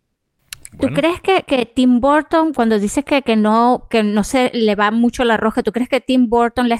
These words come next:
Speaker 1: a Tim Burton le está pe-, afectando un poco la, la edad?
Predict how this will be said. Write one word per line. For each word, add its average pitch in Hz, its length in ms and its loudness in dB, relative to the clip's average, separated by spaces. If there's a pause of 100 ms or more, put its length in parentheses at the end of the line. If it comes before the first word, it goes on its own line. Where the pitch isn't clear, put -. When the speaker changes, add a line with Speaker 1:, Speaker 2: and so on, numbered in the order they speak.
(100)
Speaker 1:
a 190 280 -2
Tim 226 200 0
Burton 233 260 -2
le 240 60 0
está 208 200 -4
pe-, - 160 -10
afectando 208 600 -2
un 226 100 -2
poco 226 340 -2
la, 220 460 0
la 196 220 0
edad? 196 480 0